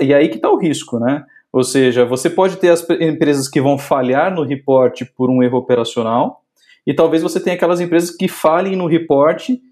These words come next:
propositalmente, né? Ou seja, com a intenção de dizer que faz alguma ação de, de impacto e não faz. Então, ah, pra empresa que quer garantir a sua reputação de maneira íntegra, é melhor validar bem as informações que estão sendo divulgadas.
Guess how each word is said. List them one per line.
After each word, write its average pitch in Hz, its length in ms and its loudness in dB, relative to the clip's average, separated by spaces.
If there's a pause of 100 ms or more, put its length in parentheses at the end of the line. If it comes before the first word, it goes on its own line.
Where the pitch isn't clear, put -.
(440)
propositalmente, 180 840 0
né? 135 140 2
Ou 135 80 0
seja, 123 220 -2
com 147 100 -6
a 160 40 0
intenção 165 360 -2
de 202 100 0
dizer 151 280 0
que - 100 -14
faz 139 220 0
alguma 131 360 0
ação 127 440 -2 (320)
de, 127 440 2
de 120 140 -4
impacto 143 580 -2
e 135 60 0
não 151 140 0
faz. - 680 -4 (560)
Então, 160 560 2
ah, 135 180 0
pra 151 200 -2
empresa 175 420 0
que 170 140 -10
quer 151 260 2
garantir 139 640 0
a 120 60 4
sua 135 200 -2
reputação 131 720 -2
de 120 100 -4
maneira 120 300 0
íntegra, 135 600 -2 (680)
é 127 120 0
melhor 139 320 2
validar 156 540 0
bem 147 260 0
as 175 100 -2
informações 160 500 -2
que 160 60 -18
estão 170 160 -2
sendo 165 200 -2
divulgadas. 160 520 0